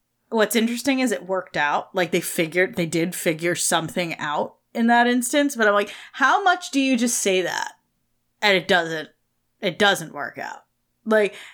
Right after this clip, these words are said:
how much do you just say nothing constructive or helpful and just say, "Figure it out. You can do it"? Shut up, man. Just, shut up. I just, I get so angry. <laughs> Like,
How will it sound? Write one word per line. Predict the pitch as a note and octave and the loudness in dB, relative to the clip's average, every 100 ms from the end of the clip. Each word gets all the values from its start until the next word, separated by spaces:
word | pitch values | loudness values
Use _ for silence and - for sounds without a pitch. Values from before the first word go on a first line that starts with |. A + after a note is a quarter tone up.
| - | -10
how | - C#4 F#4+ | 0 2 4
much | E4+ G#3 F#3 - | 2 2 0 -4
do | G3 | -6
you | G3 G3 A#3+ | -4 0 2
just | G#3 G#3 G3 - | 2 2 2 0
say | F#3+ F3 D#3 A#2+ B2 _ _ _ _ | 0 0 0 -4 -8 _ _ _ _
nothing | F3 G3+ B3 C#4 E4+ D#4+ | 0 2 2 0 -6 -6
constructive | D4+ D4+ - A#3+ A3+ - G#3 - | -6 -6 0 0 0 0 -2 -2
or | F#3 | -8
helpful | - G3 F#3 - A2 F2 - - - - | -4 -2 -2 -6 -14 -14 -16 -20 -20 -6
and | G3+ F#3+ | -2 0
just | F#3 G3 | 0 -2
say, | - G3+ F#3+ - - | 0 2 2 -2 -14
"Figure | - G#3 G3 G#3 | -2 0 4 4
it | G3+ | 6
out. | F#3 E3 D#3+ - _ _ _ - | 6 4 0 -4 _ _ _ -16
You | E3+ F3+ | -6 -6
can | F3 E3+ D#3+ | -4 -4 -4
do | D3 | -6
it"? | - - _ _ _ _ _ _ - | -8 -14 _ _ _ _ _ _ -4
Shut | - - - D5 D4+ | 2 4 6 4 2
up, | F3 - | 0 -4
man. | F#3+ G3 G3 G3+ - _ _ _ _ _ - | -2 0 0 -2 -10 _ _ _ _ _ -12
Just, | D4 C5+ | -8 -2
shut | C#5 C5 C5 B4 G4+ - D#5 C#5 | 0 2 2 -2 -6 -2 0 2
up. | F3+ - _ _ _ _ - | -2 -8 _ _ _ _ -14
I | F#3+ | -10
just, | - - | -8 -6
I | F#3+ | -6
get | F3 - | -6 -8
so | - D#3 C#3+ | -8 -8 -10
angry. | C#3+ D#3 G3 A#3+ | -12 -6 -4 -4
<laughs> | - - - - - | -8 -20 -20 -4 4
Like, | E4+ E4 | 4 4